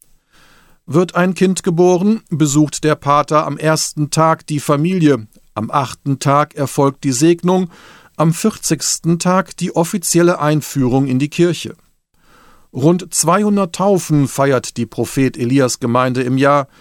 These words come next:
Hinzu kommen fünfzehn bis zwanzig Erwachsenentaufen sowie ähnlich viele Hochzeiten. Gemeinde finanziert sich aus Spenden.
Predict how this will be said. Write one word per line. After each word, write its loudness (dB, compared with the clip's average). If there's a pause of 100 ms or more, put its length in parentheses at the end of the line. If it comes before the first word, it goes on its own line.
(320)
Hinzu 0
kommen 0
fünfzehn 0
bis -2
zwanzig -2
Erwachsenentaufen 0
sowie 0
ähnlich 0
viele 0
Hochzeiten. -4 (1500)
Gemeinde 2
finanziert 0
sich -4
aus -2
Spenden. -4